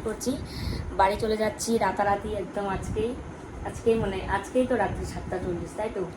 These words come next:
পরের দিন হয়েই গেছে। ভুটুনকে গিয়ে দেখবো, মাকে গিয়ে দেখবো, বাড়িটা দেখবো, সব কিছু মিলে এক্সাইটেড। তবে বিজনেসটা দাঁড় করাতে আরও দুদিন থাকতে লাগতো, তা কি আর করা যাবে,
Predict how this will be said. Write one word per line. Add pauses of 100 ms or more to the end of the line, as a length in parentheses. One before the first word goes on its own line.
(380)
পরের
দিন
হয়েই
গেছে। (720)
ভুটুনকে
গিয়ে
দেখবো,
মাকে
গিয়ে
দেখবো, (100)
বাড়িটা
দেখবো, (520)
সব
কিছু
মিলে
এক্সাইটেড।
তবে (580)
বিজনেসটা
দাঁড়
করাতে (560)
আরও
দুদিন
থাকতে
লাগতো, (600)
তা
কি
আর
করা
যাবে,